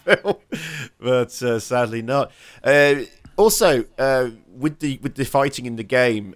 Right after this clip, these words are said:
uh, it took me a little bit of time to get to grips with, because I, I, I saw it as, "Oh, this is gonna, basically gonna be like playing Arkham, uh, Arkham Knight, Arkham City, Arkham Asylum," but it's,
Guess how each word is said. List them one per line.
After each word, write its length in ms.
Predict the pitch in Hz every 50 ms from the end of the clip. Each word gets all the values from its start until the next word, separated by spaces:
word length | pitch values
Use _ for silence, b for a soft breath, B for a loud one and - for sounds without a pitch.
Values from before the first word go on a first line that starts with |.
| _ -
uh, 220 | 101 101 101 101 -
it 140 | - 120 117
took 220 | - - 160 -
me 120 | 139 139 139
a 60 | 127
little 460 | 123 123 123 143 - - - 139 139
bit 180 | - - 131 123
of 100 | - -
time 440 | - - 120 123 120 117 107 95
to 120 | - - -
get 140 | - 113 -
to 60 | -
grips 340 | 85 - 123 139 139 - -
with, 300 | - 110 90 - _ _ _ _ _ _ _ _ _ -
because 540 | - 120 - - 135 120 120 117 - - _ _ _ _ _ _ _ -
I, 220 | 110 120 131 - _ - _ - - -
I, 160 | 131 151 - -
I 100 | 131 143
saw 340 | 139 - - 151 139 135 147
it 80 | 147
as, 200 | - 123 127 120 -
"Oh, 200 | - 202 202 -
this 120 | 131 131
is 80 | 139 123
gonna, 160 | - 151 127 - -
basically 360 | 147 139 131 - 123 - 135
gonna 100 | 120 117
be 160 | - 123 117
like 420 | 107 110 110 107 104 - - -
playing 380 | - 127 123 113 110 107 104 98 _ - -
Arkham, 500 | 113 110 - - - 113 107 104 98 - _ _ _ _ -
uh, 120 | - 85
Arkham 340 | - 101 107 107 - 110 101
Knight, 240 | 101 104 104 104 -
Arkham 240 | 104 104 - - 98
City, 300 | - - 107 - - 101
Arkham 240 | 104 95 - - 98
Asylum," 480 | - - 120 117 117 113 110 101 98 b b b b b b b b b b -
but 300 | 131 127 120 - - _ _ _ -
it's, 540 | 135 139 139 139 - - - - - -